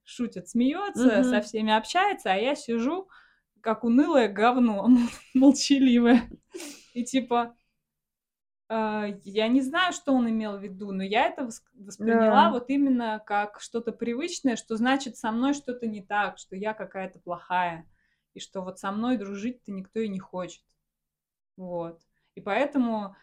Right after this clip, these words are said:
Speaker 1: это как такая, м, стратегия, ну да, выживания. Как будто если ты вне стаи, да, вот это если брать жи-, животный вообще уровень,
Speaker 2: Да.
Speaker 1: то если ты не в стае, ты изгой, ты как бы умрешь.
Speaker 2: Тебя и загры-, загрызть могут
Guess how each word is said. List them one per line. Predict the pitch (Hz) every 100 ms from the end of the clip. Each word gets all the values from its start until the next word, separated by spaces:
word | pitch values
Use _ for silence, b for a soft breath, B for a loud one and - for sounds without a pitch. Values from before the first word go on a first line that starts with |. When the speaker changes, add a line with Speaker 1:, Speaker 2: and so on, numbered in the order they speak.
| b
Speaker 1:
это | 202 196 202
как | 208 196 - -
такая, | 196 208 185 180
м, | 175 175 269 -
стратегия, | - 196 196 262 285 277 208
ну | - 233
да, | 185 180
выживания. | 220 190 196 170 190 190 175
Как | 165 185
будто | 208 226
если | 220 220 226
ты | - 233 220 196
вне | 214 220 196
стаи, | - 233 277 370 185 180
да, | 190 208 320
вот | 233 190
это | 202 196
если | 190 -
брать | 202 220 208 202
жи-, | 196 214 202
животный | 226 247 247 240 202
вообще | 185 180 - 185 175 175 180
уровень, | 277 359 247 202 180
Speaker 2:
Да. | 208 190 175 175 185 214 - _
Speaker 1:
то | 220
если | 226 262 247 220
ты | 247 226 214 196 190
не | 226 214
в | -
стае, | - 277 392 269
ты | 214 220 214
изгой, | 196 214 339 349
ты | 233
как | - 220 190
бы | 190 -
умрешь. | - 214 240 202 170 - -
Speaker 2:
Тебя | - 185 196
и |
загры-, | 185 190 196 190 190
загрызть | 190 185 180 -
могут | 226 196 180 - _